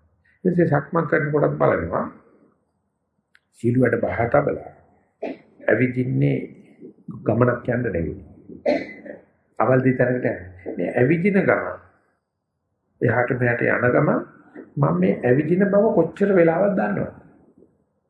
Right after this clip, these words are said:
ඇවිදින ඉරියව්ව කොච්චර වෙලා හිත තියෙනවද? මේ කොච්චර ඉක්මනට එන මෙන දේවල් වලට පයින්නවා. අතීත අනාගතයට පයින්නවා. දවසේ බලන්න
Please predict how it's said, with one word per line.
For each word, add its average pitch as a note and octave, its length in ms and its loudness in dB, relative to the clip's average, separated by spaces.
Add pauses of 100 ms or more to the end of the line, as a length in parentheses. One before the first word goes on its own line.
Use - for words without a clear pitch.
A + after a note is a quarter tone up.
(220)
ඇවිදින C3+ 260 2
ඉරියව්ව C3 440 2
කොච්චර F#3 360 0
වෙලා F3 240 6
හිත D#3+ 220 0
තියෙනවද? - 460 0 (480)
මේ - 200 0
කොච්චර G3+ 400 0 (100)
ඉක්මනට E3 600 2 (840)
එන E3+ 120 0
මෙන E3+ 200 -2
දේවල් D#3+ 320 -2
වලට D3+ 240 0
පයින්නවා. - 400 -4 (760)
අතීත C#3+ 320 2
අනාගතයට C3 500 0
පයින්නවා. - 380 -4 (1120)
දවසේ G3 460 4
බලන්න C3 400 2